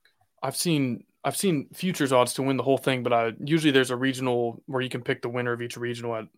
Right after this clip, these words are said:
at certain odds. Um, while you're looking for that, I, I think the main discussion on the bubble was, so going in, I think everybody felt pretty confident Texas Tech was in. I would have put it at, like, ninety-five percent chance that they were gonna make it.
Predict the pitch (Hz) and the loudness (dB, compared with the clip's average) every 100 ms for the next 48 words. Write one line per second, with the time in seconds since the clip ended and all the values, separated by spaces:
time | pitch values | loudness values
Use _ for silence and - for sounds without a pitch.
0 | - - - - 107 113 110 107 110 - | -12 -8 -4 -4 -2 -2 -2 -2 -6 -14
1 | - _ _ _ _ _ 120 113 110 104 | -16 _ _ _ _ _ -2 -2 -2 -4
2 | 151 143 165 196 156 139 131 127 117 120 | 6 6 8 4 2 4 8 8 8 6
3 | 123 147 135 131 135 131 120 - 123 131 | 4 0 -2 2 2 2 0 2 2 2
4 | 120 113 117 123 120 113 110 - _ _ | -2 0 4 4 4 -2 -6 -12 _ _
5 | _ _ - 127 120 113 113 - - - | _ _ -4 2 2 2 -4 -6 -8 -12
6 | - _ _ - 151 151 156 151 147 139 | -20 _ _ -14 -6 2 4 6 6 6
7 | 135 127 131 127 127 123 120 120 117 _ | 4 2 0 2 4 4 4 -2 -6 _
8 | - 135 120 - 165 156 147 135 139 131 | -6 -2 -2 0 0 2 4 4 4 -4
9 | - _ - 143 131 123 - 127 - 117 | -4 _ -6 -4 -2 -4 -2 -2 -2 -6
10 | 120 117 120 117 - 131 120 113 113 113 | -4 2 2 2 -4 -4 -2 -2 -2 -4
11 | 107 120 117 117 - 113 - 117 - 113 | -6 -4 -4 -4 -2 -2 -2 -12 -12 -12
12 | - 117 110 110 113 110 113 110 113 113 | -10 -12 -12 -10 -10 -8 -10 -8 -8 -8
13 | 110 - | -12 -12